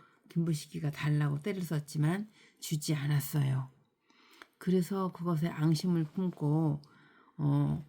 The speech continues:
어느 날에 묘청의 난이 일어났는데 김부식이는 보수파로 진압하는 입-, 입장이었고, 어, 정지상이는 진보파로, 어,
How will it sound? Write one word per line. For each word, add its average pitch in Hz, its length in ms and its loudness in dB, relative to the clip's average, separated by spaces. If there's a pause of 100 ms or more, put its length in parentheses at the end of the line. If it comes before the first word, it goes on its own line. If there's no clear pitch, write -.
어느 156 240 6
날에 147 500 0 (340)
묘청의 156 500 4
난이 143 240 0
일어났는데 135 840 0 (640)
김부식이는 175 1120 2 (280)
보수파로 160 840 0
진압하는 156 680 2
입-, 139 120 -2 (260)
입장이었고, 147 960 0 (840)
어, 135 480 -2 (260)
정지상이는 156 920 4 (560)
진보파로, 156 880 2 (540)
어, 143 360 -8